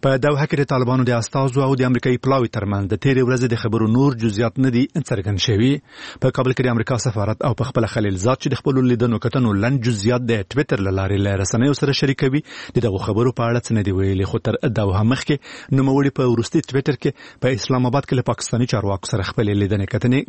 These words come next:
ګټورې بللې وې. خلیلزاد د یکشنبې په شپه په خپله ټویټر پاڼه په یو پیغام کې لیکلي وو چې د افغان سولې د پرمخ وړلو لپاره د پاکستان اراده ستایي. موږ پر سم لوري روان یو او د پاکستان له لوري څه زیات اقدامات به موږ مشخصو نتیجو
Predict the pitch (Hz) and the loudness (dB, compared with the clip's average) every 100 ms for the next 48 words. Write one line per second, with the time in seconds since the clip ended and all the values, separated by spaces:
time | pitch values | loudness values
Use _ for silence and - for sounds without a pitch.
0 | 127 120 110 107 92 92 95 107 135 135 | -4 0 0 0 0 0 2 2 0 -2
1 | _ - - - - 120 113 107 120 117 | _ -20 -18 -18 -4 0 0 0 0 0
2 | 110 120 - 123 117 117 - 120 117 - | 0 0 0 0 0 -2 -4 -4 -4 -2
3 | 117 113 - 123 - 104 - 135 131 123 | 0 0 -2 -4 -2 -2 0 -2 0 0
4 | 123 110 104 113 104 107 95 127 123 123 | 0 0 -2 -2 -2 -4 -2 0 2 2
5 | - 113 - - - 123 120 131 127 135 | -2 -6 -12 -20 -2 0 2 0 0 0
6 | 147 135 131 - 110 107 117 147 123 113 | 2 2 2 2 0 0 0 2 2 2
7 | 113 117 110 95 107 - 107 143 147 262 | 0 -2 0 -2 -4 -4 -2 0 -2 -2
8 | 131 101 104 95 - 110 92 95 - - | -2 0 0 -2 -2 -2 -2 -6 -10 -20
9 | - 139 - - 127 - 151 139 110 107 | -2 -2 -2 -6 -6 0 0 2 2 2
10 | 101 98 101 101 101 101 101 98 101 104 | 0 0 0 0 0 0 -2 -2 -4 -4
11 | - 139 156 147 147 147 - 165 - 151 | -2 0 2 4 4 2 0 -4 -4 -6
12 | 98 101 151 - - 131 131 139 123 135 | -2 0 0 -2 -4 -2 0 0 0 0
13 | 143 - - 117 - 101 143 - 120 - | 0 -2 -4 -4 -2 -2 0 0 0 0
14 | 104 | -4